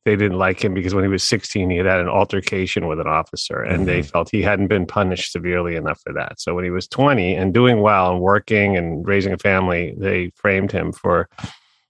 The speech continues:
Speaker 1: the rape and murder of a very elderly woman who c-, he couldn't possibly have committed, but didn't matter. It was Philadelphia. And, you know, they beat him up in the police station, all the rest, right? And so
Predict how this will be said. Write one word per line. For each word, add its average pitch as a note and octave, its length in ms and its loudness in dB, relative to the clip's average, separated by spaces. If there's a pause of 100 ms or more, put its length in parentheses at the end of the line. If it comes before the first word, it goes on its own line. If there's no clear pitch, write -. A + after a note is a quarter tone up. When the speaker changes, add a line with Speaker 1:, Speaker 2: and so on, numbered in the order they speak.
(140)
Speaker 1:
the F#2+ 80 0
rape G2 240 2
and F2+ 100 -2
murder F#2 300 4
of E2+ 140 0
a E2+ 80 -6
very F2 200 -2
elderly F2 480 -2
woman F2+ 380 -4
who F2 180 -10 (120)
c-, - 180 -8
he A#2 60 -4 (100)
couldn't A#2 320 0
possibly G#2 640 0
have F2+ 180 -6
committed, G2 320 -2
but G#2+ 120 -2
didn't A2 240 0
matter. C#2+ 280 -8 (140)
It G#2 60 -8
was F#2 120 -8
Philadelphia. F2+ 680 -6 (400)
And, G#2+ 420 2 (420)
you D3+ 60 -2
know, D3 100 6
they B2 100 4
beat G#2 180 0
him G2+ 100 0
up G2 140 -2
in G2 60 -6
the F#2 60 -8
police F#2+ 260 -8
station, G2 380 -6
all C#3+ 220 4
the A2+ 100 -4
rest, - 360 -8
right? F#2+ 280 -4
And G#2+ 220 -2
so A2+ 500 2